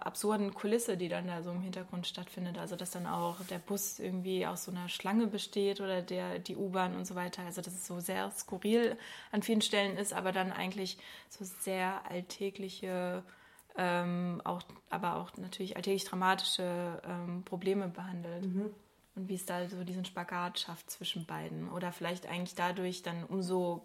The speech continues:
Speaker 1: besser behandeln kann vielleicht als
Speaker 2: Ja.
Speaker 1: ein anderes Format.
Speaker 2: Ja, also mich hat es auch an viele,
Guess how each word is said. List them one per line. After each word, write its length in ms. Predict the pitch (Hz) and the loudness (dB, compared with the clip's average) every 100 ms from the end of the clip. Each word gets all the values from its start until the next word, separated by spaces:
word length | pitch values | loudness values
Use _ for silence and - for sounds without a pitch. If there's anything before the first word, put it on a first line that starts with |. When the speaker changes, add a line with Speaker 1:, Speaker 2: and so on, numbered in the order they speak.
| - | 0
Speaker 1:
besser 280 | - - 175 | 2 2 0
behandeln 360 | 175 175 180 | 0 -2 -4
kann 220 | 170 170 170 | -4 -6 -8
vielleicht 600 | - 165 160 202 - - | -8 -8 -6 -10 -16 -10
als 160 | 170 165 | -6 0
Speaker 2:
Ja. 260 | 202 196 190 - - 220 220 - 226 196 - - | 2 2 -2 -14 -6 -2 -2 2 2 2 -6 -8
Speaker 1:
ein 60 | 180 | -2
anderes 360 | 190 208 190 | 0 0 -2
Format. 440 | - 165 170 175 - _ _ - | -8 -8 -6 -8 -12 _ _ -2
Speaker 2:
Ja, 180 | 190 202 | 2 2
also 260 | 175 170 160 - | 2 2 0 0
mich 240 | 175 180 | 0 0
hat 100 | 202 | -2
es 140 | 185 - | -2 0
auch 220 | 185 185 | 0 2
an 120 | 175 | -4
viele, 580 | - 208 202 196 196 190 | -4 -2 4 6 6 2